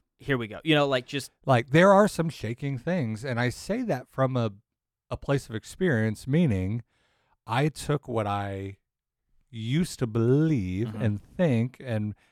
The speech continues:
Speaker 2: and maybe even a splash in a little bit of what I was taught.
Speaker 1: Mm-hmm.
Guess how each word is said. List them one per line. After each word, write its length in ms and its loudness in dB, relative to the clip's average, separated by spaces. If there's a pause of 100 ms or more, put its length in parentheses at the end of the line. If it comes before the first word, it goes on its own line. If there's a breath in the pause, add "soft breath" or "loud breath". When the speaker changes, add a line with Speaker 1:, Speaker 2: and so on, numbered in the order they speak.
Speaker 2:
and 140 -2
maybe 220 4
even 180 6
a 80 4
splash 480 -4
in 80 -2
a 80 0
little 240 4
bit 220 0
of 100 -4
what 220 0
I 100 -4
was 300 -14
taught. 420 -10 (880)
Speaker 1:
Mm-hmm. 160 -14